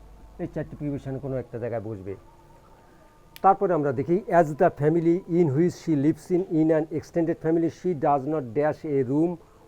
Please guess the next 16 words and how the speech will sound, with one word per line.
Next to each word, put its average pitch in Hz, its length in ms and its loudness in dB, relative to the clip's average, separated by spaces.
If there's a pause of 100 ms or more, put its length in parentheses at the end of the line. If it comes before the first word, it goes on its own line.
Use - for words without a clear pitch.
of 147 240 6 (1000)
her 147 200 4 (260)
own, 175 120 4 (180)
she 175 180 -4 (220)
is - 80 -6 (140)
to 175 80 -4 (160)
dash 156 240 4 (240)
her 147 160 4 (100)
room 170 180 2 (140)
with 156 240 2
her 160 120 2 (160)
younger 156 300 2 (120)
brothers 139 380 0 (100)
or 139 60 -4 (140)
sisters। 170 440 -2 (640)
at 156 160 0